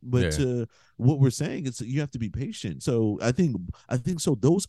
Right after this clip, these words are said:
Speaker 1: ongoing conversations inside of therapy, outside of therapy, where the person is sharing, oh, when I say sharing, be very, 'cause we're also gonna do this in the new year. This
Speaker 2: Mm-hmm.
Speaker 1: is a topic both of our wives recommended that we do, but it's like,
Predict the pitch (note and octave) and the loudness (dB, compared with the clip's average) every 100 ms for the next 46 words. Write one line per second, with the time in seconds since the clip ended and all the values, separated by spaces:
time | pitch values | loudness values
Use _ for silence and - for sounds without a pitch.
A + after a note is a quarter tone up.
0 | - B2 C3 A#2 A2+ A2+ A#2+ G2 F#2+ - | -4 -4 -2 -2 -2 -2 -6 -4 -4 -2
1 | G2+ G2 F2 - G#2 G2+ F#2 F#2 - F2+ | -2 -2 -8 -4 -4 -4 -6 -6 -6 -4
2 | - - D#2+ - F2 F2 - E2 F2+ E2+ | -4 -4 -8 -6 -4 -4 -4 -4 -4 -4
3 | D#2 - - B2+ - A#2+ - F2 F#2+ F#2 | -6 -6 -4 -2 -2 -6 -6 -4 -4 -2
4 | A#2+ F#2 A2 E3 D#3 A2+ - F2+ F#2+ G2 | -2 -2 -4 -6 -6 -8 -8 -6 -4 -4
5 | G2+ - - _ _ G#2+ A#2+ F#2 E2+ G2 | -8 -14 -20 _ _ -2 -2 -2 -4 0
6 | G2 G2 F#2+ - - A2+ F#2+ A#2+ C3+ A#2 | 4 4 2 0 2 2 2 2 2 0
7 | A2+ G2+ F#2 G#2 G2 F#2+ - F#2+ F2+ F2+ | -2 -4 0 -2 0 -4 -4 -6 -6 -4
8 | F#2 B2+ B2 F#2+ C#2 G1+ - - F2 E2 | 2 2 2 -2 -8 -10 -8 -2 -2 -2
9 | F2+ - G2 - G2 F2+ _ _ _ - | -4 -2 -2 0 -2 -2 _ _ _ 2
10 | A2 G#2+ F#2+ F#2 F#2 F2+ F#2 F2 F2 F#2+ | 4 2 2 2 4 2 2 0 -4 -4
11 | G2 G2+ F#2+ F#2 F2+ C2 F2+ E2 A#2 G#2 | -4 -4 -2 -2 -4 -2 -2 4 6 6
12 | F2 F2 F2+ F#2 | 2 -2 -2 -4